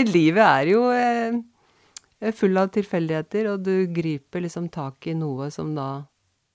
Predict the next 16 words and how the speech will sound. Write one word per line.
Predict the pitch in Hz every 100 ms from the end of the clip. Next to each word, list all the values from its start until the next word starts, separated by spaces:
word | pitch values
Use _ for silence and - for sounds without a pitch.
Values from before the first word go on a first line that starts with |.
| _ 208 190 160
drar | _ 139 143 127 123
deg | 151
videre | 160 139 135 147
i | 151 139 135
en, | 139 139 143
eh, | 143 143
overraskende | 143 131 131 - 151 147
retning. | - 160 202 - _
Så | _
det, | 180 175 170 175 180 _ _
nei, | - 190
det, | 185 170 175 170 _
det | -
har | 156
vært | 175
kjempefint. | 180 147 151 151 _ _